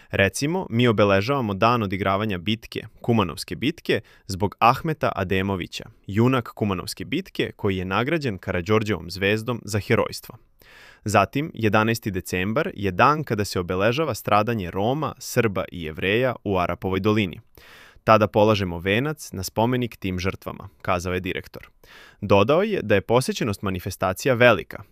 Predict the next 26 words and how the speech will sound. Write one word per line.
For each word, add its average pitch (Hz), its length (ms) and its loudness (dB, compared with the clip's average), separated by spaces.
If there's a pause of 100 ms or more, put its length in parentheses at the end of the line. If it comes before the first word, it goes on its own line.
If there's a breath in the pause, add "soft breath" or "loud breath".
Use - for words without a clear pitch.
(160)
pa 95 120 -6
samim 113 420 0
tim 170 400 -4
da 101 140 -2
smo 101 180 -4
mi 139 220 0
u 113 80 -2
centru 139 520 -2
romskog 92 400 -6
naselja, 117 580 -2 (400 soft breath)
imamo 131 340 2
dovoljnu 98 380 -2
posećenost, - 720 -2 (300 soft breath)
naročito 117 640 0
kad - 200 -4
su 117 120 0
ove 104 120 2
tradicionalne 101 680 0
manifestacije 95 880 -4
gde 95 180 -4
je 90 100 -2
veliko 117 420 2
interesovanje 98 800 -2
ne 160 200 -4
samo 123 320 -2
Leskovčana, 151 720 -2